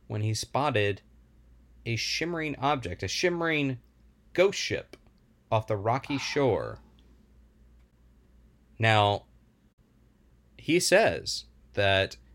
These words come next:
it looks like this ghost ship was bobbing on the choppy waters for nearly half an hour before it vanished. And there is video of this. And you can look, we can provide the link, and there is video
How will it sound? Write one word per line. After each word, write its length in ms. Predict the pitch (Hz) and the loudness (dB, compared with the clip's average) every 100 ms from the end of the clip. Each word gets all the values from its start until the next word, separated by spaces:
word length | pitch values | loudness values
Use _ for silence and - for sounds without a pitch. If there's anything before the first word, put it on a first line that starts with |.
| - | -14
it 120 | - | -6
looks 280 | 101 139 - | 0 0 2
like 180 | 143 127 | -2 0
this 200 | 127 123 | -2 -2
ghost 280 | 123 131 - | -2 -2 -2
ship 200 | 92 95 | -4 -4
was 100 | 87 | -8
bobbing 540 | - 107 123 131 131 | 2 4 4 2 -2
on 180 | - 101 | -6 -8
the 100 | 87 | -8
choppy 500 | - - 127 127 135 | -8 -4 -4 -2 -4
waters 640 | 113 104 92 64 55 - - - - - - | 0 0 0 -4 -8 -12 -18 -20 -20 -20 -14
for 180 | - 98 | -4 -2
nearly 520 | 98 117 127 117 110 | 0 0 0 0 -2
half 460 | 117 - 123 143 - | -4 -2 -2 -2 -8
an 200 | - 117 | -6 -2
hour 400 | 113 110 53 60 | 0 0 -2 -8
before 420 | - 98 - 95 | -10 -8 -2 -2
it 100 | 87 | -2
vanished. 580 | 95 95 - - - - _ _ _ _ _ _ _ _ _ _ | -4 -6 -6 -16 -18 -20 _ _ _ _ _ _ _ _ _ _
And 160 | 90 92 | -6 0
there 160 | 107 | 4
is 140 | 135 131 | 4 4
video 320 | 151 131 80 | 4 4 2
of 160 | 55 | -4
this. 360 | - - - - - _ - - _ - - - - - - - - _ - - | -12 -16 -18 -20 -20 _ -20 -20 _ -20 -20 -20 -20 -20 -20 -20 -20 _ -20 -14
And 160 | 92 | -6
you 140 | 101 117 | -2 2
can 160 | 127 | 4
look, 160 | 127 127 - | 2 0 -2
we 280 | 117 120 | 0 2
can 360 | 113 - 110 101 | 2 0 0 -2
provide 360 | - 95 113 123 | -4 0 2 0
the 100 | 147 | -2
link, 360 | 120 135 - _ | -2 -2 -8 _
and 440 | 110 104 98 101 101 | -4 -2 -2 -2 -2
there 120 | 107 | 0
is 140 | 120 | 0
video 480 | 120 170 107 104 | 0 2 4 2